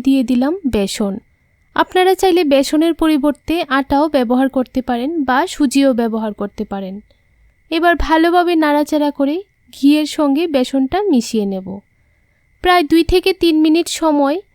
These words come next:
চুলা রাসটাকে লোতে রেখে ভালোভাবে ভেজে নিতে হবে। অবশ্যই চুলা রাসটাকে লোতে রাখতে হবে, না হলে পুড়ে যাবে। তো দেখুন, ভালো করে ভেজে নিয়েছি। এবার ব্লেন্ড করে রাখা কলার পেস্ট দিয়ে দিলাম। ভালোভাবে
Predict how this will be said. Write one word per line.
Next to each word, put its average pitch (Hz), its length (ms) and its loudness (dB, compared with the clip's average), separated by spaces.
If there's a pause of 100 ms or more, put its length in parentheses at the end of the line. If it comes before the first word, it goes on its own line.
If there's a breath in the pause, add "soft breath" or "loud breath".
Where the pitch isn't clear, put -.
(140)
চুলা 311 220 2
রাসটাকে 330 440 -2 (100)
লোতে 277 260 0 (100)
রেখে 277 220 -4 (160)
ভালোভাবে 294 520 0 (100)
ভেজে 247 300 -2
নিতে 208 240 -6
হবে। 196 220 -10 (1120)
অবশ্যই 359 500 2
চুলা 349 200 4
রাসটাকে 339 500 0
লোতে 285 300 0
রাখতে 277 320 -2
হবে, 269 200 -2 (120)
না 277 120 0
হলে 269 180 2 (140)
পুড়ে 285 300 2
যাবে। 196 240 -6 (460)
তো 370 40 2 (120)
দেখুন, 381 220 2 (140)
ভালো 320 240 4
করে 349 160 0 (100)
ভেজে 302 320 0
নিয়েছি। 302 340 -2 (720)
এবার 359 300 4 (120)
ব্লেন্ড 285 280 4 (100)
করে 349 160 4 (100)
রাখা 277 240 0 (180)
কলার 294 360 4
পেস্ট 311 280 0 (140)
দিয়ে 226 240 4
দিলাম। 202 240 -2 (320)
ভালোভাবে 359 540 4